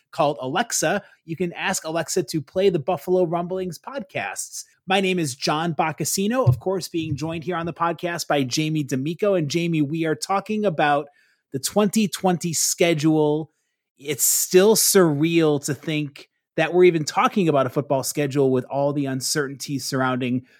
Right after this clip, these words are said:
covid nineteen, the novel coronavirus. But as the league is bound to do, the N F L turned an opportunity to get audience, uh, participation, to get fan involvement with their schedule release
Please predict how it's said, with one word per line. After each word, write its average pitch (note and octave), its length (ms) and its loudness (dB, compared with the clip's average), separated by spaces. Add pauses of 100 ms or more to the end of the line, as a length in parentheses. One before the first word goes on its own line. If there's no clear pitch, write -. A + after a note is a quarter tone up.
(140)
covid D#3+ 360 2
nineteen, C#3 520 -4
the C3+ 100 -2
novel C3 280 -2
coronavirus. D3+ 840 0
But D#3+ 200 2 (380)
as G3+ 280 4
the G#3+ 120 6
league G3 280 2
is F3+ 140 2
bound F3 300 0
to A3 80 -2
do, F3 240 2
the E3+ 120 -2
N D#3 120 -4
F F#3 160 -2
L F#3 160 2
turned D#3 600 -4 (320)
an D3+ 120 0
opportunity D#3 680 0
to C#3 320 0
get A2+ 320 -6 (100)
audience, F#3 720 2 (280)
uh, C#3 160 -6
participation, E3 920 -2
to C#3 100 -6
get A#2 180 -8
fan F#3+ 380 -2
involvement D3+ 560 2
with D3+ 120 -6
their D3+ 140 -2
schedule D#3+ 560 -2
release C#3+ 560 -2